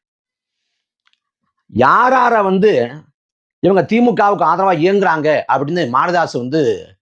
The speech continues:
குற்றம் சுமத்தினாரோ, காலப்போக்கில் அவங்க எல்லாமே திமுகவுக்கு ஆதரவா தான் இயங்கி கொண்டிருக்காங்க. அப்ப அன்னைக்கு மாரிதாஸோட சண்டை போட்டு இவங்க வந்து நடுநிலையா நிக்கிறவங்க,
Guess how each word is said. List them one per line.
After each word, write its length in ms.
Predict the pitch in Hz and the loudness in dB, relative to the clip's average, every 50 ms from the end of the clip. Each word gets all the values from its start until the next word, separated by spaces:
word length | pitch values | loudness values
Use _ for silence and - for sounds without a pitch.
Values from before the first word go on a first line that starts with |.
| _ _ _ _ _ _ | _ _ _ _ _ _
குற்றம் 280 | - 175 156 214 208 | -2 0 0 0 0
சுமத்தினாரோ, 600 | 175 165 156 - - 127 110 98 92 110 131 143 139 - _ _ _ _ _ _ _ _ _ _ _ _ _ _ | 0 -2 -2 -4 -4 -4 -4 -2 -2 -2 -2 -2 -4 -8 _ _ _ _ _ _ _ _ _ _ _ _ _ _
காலப்போக்கில் 680 | _ - 160 170 196 226 247 254 247 196 214 202 - 226 | _ -2 0 2 2 2 0 0 0 0 -2 0 0 0
அவங்க 220 | 240 226 202 185 170 | 0 0 0 0 0
எல்லாமே 520 | 151 151 170 190 190 185 185 202 202 180 | 0 0 0 0 0 0 0 -2 -2 -4
திமுகவுக்கு 680 | 147 - 175 180 180 156 123 156 147 151 139 139 175 - - | -4 -4 -4 -2 -2 -2 0 0 0 0 -2 -2 -4 -4 -2
ஆதரவா 360 | 107 120 143 151 156 147 139 - | -2 -2 0 0 -2 -2 -2 -2
தான் 320 | 180 180 170 143 117 110 - | -2 -2 -2 -2 -4 -6 -4
இயங்கி 380 | 123 147 180 190 185 139 160 | -2 0 0 0 0 -2 -2
கொண்டிருக்காங்க. 340 | 151 117 104 - 104 92 - _ _ _ _ _ _ _ _ _ _ _ _ _ _ _ _ | -4 -6 -8 -12 -16 -20 -20 _ _ _ _ _ _ _ _ _ _ _ _ _ _ _ _
அப்ப 220 | - 180 196 180 220 | -2 -2 0 0 0
அன்னைக்கு 320 | 208 196 190 165 151 156 | 0 0 0 2 2 2
மாரிதாஸோட 520 | 185 233 262 262 247 247 240 - - 226 | 2 2 0 0 0 0 0 0 0 -2
சண்டை 320 | 226 - 185 170 190 196 214 | -2 -2 -2 -2 0 0 0
போட்டு 420 | 190 180 247 - 180 185 196 170 | -2 -2 -2 0 0 0 2 2
இவங்க 280 | 160 175 185 180 165 160 | 0 0 2 2 0 0
வந்து 260 | 160 180 185 214 190 | 0 0 0 0 0
நடுநிலையா 640 | 160 156 175 190 202 202 190 190 185 175 165 156 - 143 | 0 -2 -2 -2 0 0 2 2 0 0 -2 -4 -6 -8
நிக்கிறவங்க, 540 | 151 - 180 165 143 135 120 120 110 82 | -4 -2 0 0 0 -2 -4 -6 -6 -8